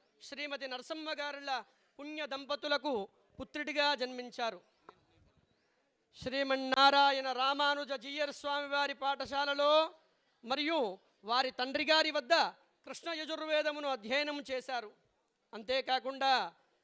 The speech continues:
సింహాచల దేవస్థానం వేద పండితులైనటువంటి శ్రీమాన్ వడ్లమాని శ్రీ వెంకటేశ్వర అవధానులు గారి వద్ద అథర్వ వేదమును అభ్యసించారు. వేదాధ్యయనము,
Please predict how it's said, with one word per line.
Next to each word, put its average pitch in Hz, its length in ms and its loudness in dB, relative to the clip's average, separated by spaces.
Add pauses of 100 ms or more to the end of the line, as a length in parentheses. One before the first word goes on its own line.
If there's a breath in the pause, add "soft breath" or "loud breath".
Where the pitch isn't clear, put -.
(160)
సింహాచల 277 720 -2
దేవస్థానం 277 840 0 (460)
వేద 254 200 0
పండితులైనటువంటి 277 1000 -2
శ్రీమాన్ 277 580 -2
వడ్లమాని 285 580 -2
శ్రీ 277 280 -8
వెంకటేశ్వర 285 680 -4
అవధానులు 277 580 -4 (320 soft breath)
గారి 262 180 -6
వద్ద 262 220 -12 (600)
అథర్వ 311 320 -4
వేదమును 294 420 2
అభ్యసించారు. 254 720 -2 (880)
వేదాధ్యయనము, 247 920 -2